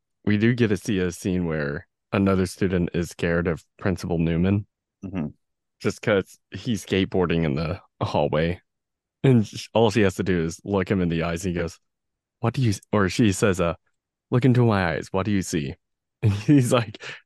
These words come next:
Speaker 1: "There's a dark void. It's very dark and cold."
Speaker 2: I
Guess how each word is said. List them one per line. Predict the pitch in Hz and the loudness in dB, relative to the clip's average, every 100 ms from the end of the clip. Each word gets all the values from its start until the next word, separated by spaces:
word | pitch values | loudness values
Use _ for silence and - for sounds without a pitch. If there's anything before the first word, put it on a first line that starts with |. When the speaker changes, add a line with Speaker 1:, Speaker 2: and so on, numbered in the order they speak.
| - | -6
Speaker 1:
"There's | 101 95 | -4 -2
a | 95 | -2
dark | - 107 101 | 0 0 0
void. | - 110 107 95 95 - _ _ _ _ | -4 0 4 2 0 -8 _ _ _ _
It's | - - | -14 0
very | 123 98 | 2 2
dark | 95 104 95 | 2 -2 0
and | 104 | -4
cold." | 95 123 101 101 - _ _ _ _ _ | 0 0 0 -4 -8 _ _ _ _ _
Speaker 2:
I | 117 | -12